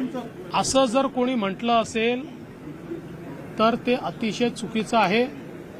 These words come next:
सरस्वती विद्येची देवता आहे, सरस्वती कलेची देवता आहे आणि आमच्या संस्कृतीमध्ये सरस्वतीचा हा मान आहे.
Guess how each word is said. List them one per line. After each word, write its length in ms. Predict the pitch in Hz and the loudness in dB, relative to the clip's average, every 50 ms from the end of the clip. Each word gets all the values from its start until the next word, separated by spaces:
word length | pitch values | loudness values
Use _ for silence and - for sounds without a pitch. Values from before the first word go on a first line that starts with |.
| - - - - - - - - - - - - | -12 -12 -12 -12 -12 -12 -12 -12 -12 -12 -12 -10
सरस्वती 1000 | - - - 202 220 240 233 - - 240 233 233 - 254 254 262 269 269 330 - - - - - - - - - - - - - - - - - - - - - - | -8 -2 2 4 4 4 4 4 2 2 2 2 2 4 4 4 2 0 -2 -6 -10 -14 -16 -16 -16 -16 -14 -14 -14 -14 -16 -16 -16 -16 -16 -16 -16 -16 -14 -12 -8
विद्येची 520 | 151 180 160 143 170 214 226 226 - 254 | -6 -6 -4 0 2 2 2 2 0 0
देवता 400 | 196 226 226 226 240 233 233 247 | 2 4 4 4 2 2 2 4
आहे, 260 | 240 233 202 226 254 269 - - - - - - - - - - - - - - - - - - - - - - | 4 4 4 2 0 -2 -4 -8 -14 -16 -16 -16 -16 -16 -16 -16 -16 -16 -16 -16 -16 -16 -16 -16 -16 -14 -14 -14
सरस्वती 1040 | - - - - 208 208 240 220 - 240 240 226 - 254 254 254 262 269 269 311 - - - - - - - - - - - - - - - - - - - - - - | -12 -8 -4 0 2 4 4 2 2 0 0 0 2 2 2 2 2 0 -2 -4 -8 -12 -14 -16 -16 -16 -16 -16 -16 -16 -16 -14 -16 -16 -16 -16 -16 -16 -16 -12 -4 -2
कलेची 420 | 208 190 190 226 233 - 254 262 | 2 4 4 4 4 4 2 0
देवता 400 | 196 233 233 233 233 226 - 247 | 2 4 4 4 2 2 2 2
आहे 280 | 247 233 190 190 247 262 269 - - - - - - - - - - - - - - - - - - - - | 2 2 2 0 -2 -2 -4 -8 -14 -16 -16 -18 -16 -16 -16 -16 -14 -14 -14 -14 -12 -12 -12 -12 -12 -8 -2
आणि 200 | 170 185 208 247 | 0 2 4 4
आमच्या 580 | 285 - 165 185 196 208 202 - - 277 277 262 | 2 2 2 0 0 0 -2 -2 2 2 2 2
संस्कृतीमध्ये 960 | - 262 233 208 - - 233 247 - - 262 247 233 226 208 220 202 160 143 - - - - - - - - - - - - - - - - - - - - - - - - - - - - - - - - - | 2 0 -4 -4 -4 -4 -4 -2 -2 0 0 2 2 4 4 4 4 2 0 -4 -12 -14 -14 -12 -12 -12 -12 -12 -10 -12 -12 -12 -12 -12 -12 -12 -12 -12 -12 -12 -12 -12 -12 -12 -12 -12 -12 -12 -12 -12 -6 0
सरस्वतीचा 640 | - 208 240 226 - 240 240 - 254 240 - - 233 | 2 2 2 2 2 0 0 0 0 0 2 4 6
हा 120 | 214 226 220 | 6 6 4
मान 380 | 185 160 156 165 175 202 214 | 2 0 0 0 2 2 2
आहे. 260 | 226 208 175 247 269 | 2 2 2 2 0